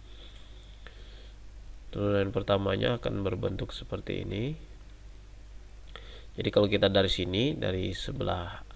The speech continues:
anggap ya dari, eh, barat ya ke timur, kita turunkan ke arah timur, maka kita akan melihat, mendapatkan gradien yang meningkat, nilainya akan semakin positif,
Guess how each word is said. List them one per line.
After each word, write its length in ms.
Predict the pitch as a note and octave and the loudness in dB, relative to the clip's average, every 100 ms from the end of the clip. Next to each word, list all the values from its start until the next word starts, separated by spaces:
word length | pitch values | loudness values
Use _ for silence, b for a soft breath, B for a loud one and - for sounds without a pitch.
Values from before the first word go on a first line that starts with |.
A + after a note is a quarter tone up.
| F#2+ | -4
anggap 160 | G2 | -2
ya 80 | F#2+ | 0
dari, 480 | F#2 F2 E2+ E2+ E2+ - - - - - - - | 2 0 0 -2 -6 -8 -14 -14 -12 -12 -14 -4
eh, 1120 | F#2 F#2 E2+ E2 G1+ B1+ B1 B1+ B1+ B1+ G#1+ G#1+ - - - - - - - - | 0 0 0 -2 -4 -4 -4 -4 -4 -8 -8 -12 -12 -14 -14 -12 -12 -14 -14 0
barat 400 | F2+ F#2 G#2+ - | 6 8 8 6
ya 160 | A2+ A2+ | -2 -2
ke 80 | F2+ | -8
timur, 560 | F#2+ F#2 A#2 D3+ - - | -6 2 4 4 -2 -10
kita 400 | - G#2 F2+ F#2+ - | 0 2 2 0 -2
turunkan 400 | G2 F#2+ F#2+ F2+ | -2 -2 -2 -2
ke 80 | D2+ | -2
arah 240 | E2+ F#2+ - | -2 -6 -6
timur, 560 | F2+ F2+ G2 C3+ F3+ - B B B B B - | -6 0 6 6 4 0 B B B B B -6
maka 240 | G#2 C3 | 2 4
kita 220 | C#3 C3 C3 | 4 4 4
akan 220 | C#3+ C3+ | 4 4
melihat, 240 | A2+ A#2+ - | 4 4 2
mendapatkan 560 | G#2+ G2+ G2+ - C#3 C3 | 6 8 8 6 2 6
gradien 480 | A2 A2 A#2+ B2 A#2 | 8 8 8 6 6
yang 320 | A2 G#2 - - - - | 2 2 -2 -8 -10 0
meningkat, 400 | G#2+ G#2 B2 B2+ - - | 2 4 2 0 -4 -8
nilainya 340 | A2 G#2+ A#2 A#2 | 0 2 2 0
akan 160 | A#2+ B2+ | -2 -6
semakin 400 | - G#2+ A2+ A#2 | -2 -2 -2 -2
positif, 400 | G2 - - | -2 -2 -2